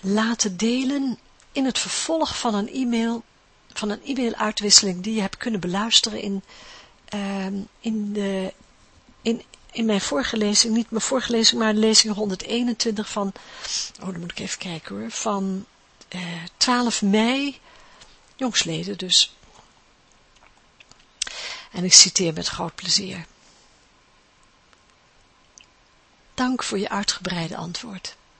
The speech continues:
En dan wil ik toch nog eventjes, eh, voor de goede orde zeggen, dit is lezing honderddrieëntwintig, hè.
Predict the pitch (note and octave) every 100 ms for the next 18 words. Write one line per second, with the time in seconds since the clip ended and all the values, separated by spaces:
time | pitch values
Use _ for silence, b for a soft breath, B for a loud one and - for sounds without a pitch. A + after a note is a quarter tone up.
0 | - F#3+ G#3+ G3 G3 - - A3+ F#3 -
1 | A3+ - G#3+ G3 - F#3+ G3+ F#3+ G3+ G3
2 | G3 F#3 F#3 F#3 F#3 F#3+ A#3+ G#3+ - G3
3 | F#3+ F3+ F#3 F3 E3 F3+ F3 E3+ - D#3+
4 | D#3 - G3+